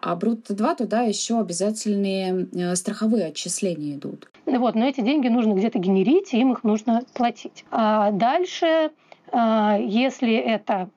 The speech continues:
Speaker 2: ну, если мы на этом останавливаемся, да, и наша фирма условно оказывает,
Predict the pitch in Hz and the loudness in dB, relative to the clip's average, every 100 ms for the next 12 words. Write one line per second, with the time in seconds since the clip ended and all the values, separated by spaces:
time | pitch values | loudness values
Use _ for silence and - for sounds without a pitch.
0 | - 233 262 277 226 220 254 233 214 254 | -2 0 0 0 2 2 2 0 0 0
1 | 214 175 170 185 233 226 214 170 330 - | 0 -2 -2 -2 -2 -2 0 0 0 -2
2 | _ _ - - 214 214 247 254 226 240 | _ _ -12 -2 0 2 0 -2 -2 0
3 | 247 226 214 214 185 - 226 208 202 185 | 2 2 2 0 -2 -2 -2 0 0 0
4 | 226 185 190 185 175 | 0 0 0 -2 -2